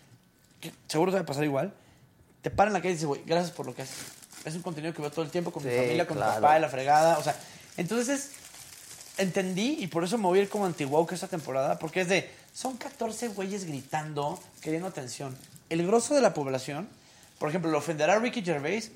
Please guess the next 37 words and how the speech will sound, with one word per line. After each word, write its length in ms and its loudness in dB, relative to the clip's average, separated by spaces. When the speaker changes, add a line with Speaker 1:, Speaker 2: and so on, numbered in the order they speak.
Speaker 1:
es 160 -6
el 80 -6
especial 320 -10
de 80 -8
Netflix 340 -10
más 160 -8
visto 240 -10
del 100 -8
planeta. 200 -10
Speaker 2:
Es 80 -8
que 80 -4
está 220 -8
muy 240 -10
cañón. 400 -16
Speaker 1:
Le 80 0
ofenderá 420 6
a 40 12
Louis 220 4
C 120 -6
K, 100 2
es 180 -4
el... 140 -6
Los 300 0
top 220 2
tres 480 0
de 140 -4
especiales 380 0
de 60 -2
Netflix 340 -4
más 140 -6
vistos 460 -4
es, 200 -6
eh, 640 0
Dave 120 2
Chappelle, 360 2
Ricky 200 0
Gervais, 460 0